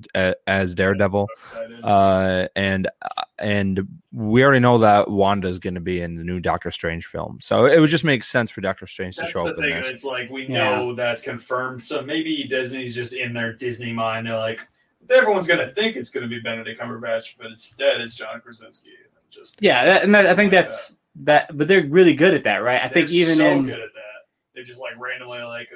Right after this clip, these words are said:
Speaker 2: they lead you one way and then they take a complete left, and people, instead of being bummed, they're still super excited about it. They're like, "Oh, that was sweet. I'm so glad that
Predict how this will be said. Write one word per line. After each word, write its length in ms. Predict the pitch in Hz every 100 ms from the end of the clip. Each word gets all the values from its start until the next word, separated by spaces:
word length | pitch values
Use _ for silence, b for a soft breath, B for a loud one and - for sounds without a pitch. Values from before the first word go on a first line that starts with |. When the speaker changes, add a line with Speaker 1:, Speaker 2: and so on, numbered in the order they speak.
| 120
Speaker 2:
they 100 | 123
lead 280 | 120 135 120
you 120 | 127
one 200 | 127 127
way 260 | 120 117 113 -
and 80 | 127
then 80 | 120
they 160 | 117 113 _
take 260 | - 127 -
a 40 |
complete 440 | 131 120 131 131
left, 460 | 127 135 120 - - _
and 280 | 147 131 117
people, 680 | 175 175 165 151 143 135 _ _ _ _
instead 300 | 156 160 180
of 80 | 151
being 320 | 147 139 123 -
bummed, 420 | 135 - 131 123 117
they're 120 | 123
still 760 | 123 - 139 135 127 123 120 - _
super 420 | - - - -
excited 400 | - 226 302 -
about 220 | - 120
it. 40 | 123
They're 80 | -
like, 80 | -
"Oh, 160 | 156 135
that 120 | 135
was 160 | 123
sweet. 500 | - - 127 156 127
I'm 200 | 123 123
so 180 | 120 127
glad 220 | 123 131 127
that 160 | 135